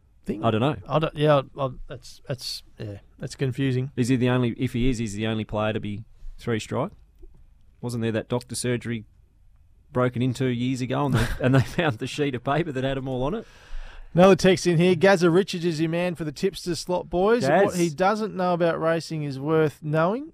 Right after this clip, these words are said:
Speaker 2: Yeah, I agree.
Speaker 1: Also claims to be the third best cricketer to come out of Lauderdale behind M Wade and T Payne.
Speaker 2: Well, I'd put him behind Nick and Johnny Payne as well, Gaz, to be honest.
Speaker 1: And well done to John Payne.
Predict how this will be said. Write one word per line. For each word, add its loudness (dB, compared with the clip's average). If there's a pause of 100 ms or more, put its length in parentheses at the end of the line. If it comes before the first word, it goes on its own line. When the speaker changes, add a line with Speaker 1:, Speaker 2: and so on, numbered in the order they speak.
(140)
Speaker 2:
Yeah, -4 (240)
I -4
agree. -2 (400)
Speaker 1:
Also 6
claims 2
to -6
be 0
the -2
third 0
best -2
cricketer -4
to -6
come -2
out 2
of -4
Lauderdale 0
behind -2
M -6
Wade -2
and -6
T -2
Payne. -8
Speaker 2:
Well, 4
I'd 2
put 0
him 2
behind 2
Nick 0
and 0
Johnny 2
Payne 0
as -6
well, 0 (120)
Gaz, -2
to -10
be -2
honest. -4
Speaker 1:
And 4
well 8
done 6
to -10
John 0
Payne. -2